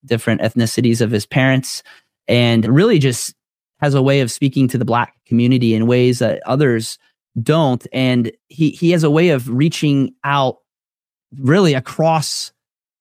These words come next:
the pendulum of, of the world. I mean, he, he connects with so many people. He's just a brilliant guy.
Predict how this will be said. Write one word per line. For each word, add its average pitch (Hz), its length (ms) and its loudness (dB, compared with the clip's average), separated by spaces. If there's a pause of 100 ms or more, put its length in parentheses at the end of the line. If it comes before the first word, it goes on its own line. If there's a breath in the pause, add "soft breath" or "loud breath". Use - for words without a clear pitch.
(200)
the 117 560 0 (180)
pendulum 127 500 2
of, 113 360 -2 (220)
of 117 200 -2
the 117 80 0
world. 120 380 2
I 117 40 0
mean, 120 120 0
he, 135 80 2
he 135 160 -4
connects 151 400 -2
with 131 80 -2
so - 280 -4
many 139 180 0
people. 123 380 0
He's 113 100 -2
just 135 160 -4
a 107 60 0
brilliant 143 480 0
guy. 135 340 0